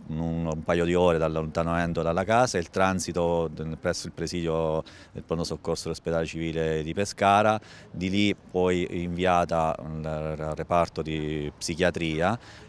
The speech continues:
dalle reparto di psichiatria rimandata al pronto soccorso con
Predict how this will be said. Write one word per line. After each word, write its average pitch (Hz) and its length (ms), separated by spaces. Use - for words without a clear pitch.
dalle 95 280
reparto 104 280
di 98 140
psichiatria 120 420
rimandata 98 960
al 78 480
pronto 98 240
soccorso 113 800
con 92 300